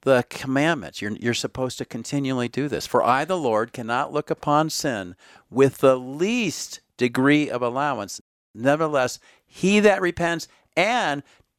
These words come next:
keeps the commandments of the Lord shall be forgiven." It qu-, seems pretty simple according to the Doctrine and Covenants, and yet it seems so convoluted when we're trying to understand what Mister Renlund is saying.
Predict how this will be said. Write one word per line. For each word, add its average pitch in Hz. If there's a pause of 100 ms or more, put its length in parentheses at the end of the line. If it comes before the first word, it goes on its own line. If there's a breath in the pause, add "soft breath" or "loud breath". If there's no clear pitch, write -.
keeps -
the -
commandments 170
of 160
the 147
Lord 151 (500)
shall 165 (100)
be 139
forgiven." 160 (380 soft breath)
It 147
qu-, -
seems 269
pretty 147
simple 135
according 117
to 113
the 95
Doctrine 117
and 92
Covenants, 123 (320 soft breath)
and 117
yet 127
it 110
seems 123
so 135
convoluted 131
when 95
we're 113
trying 117
to 107
understand 110 (300 soft breath)
what 98
Mister 113
Renlund 101
is -
saying. 104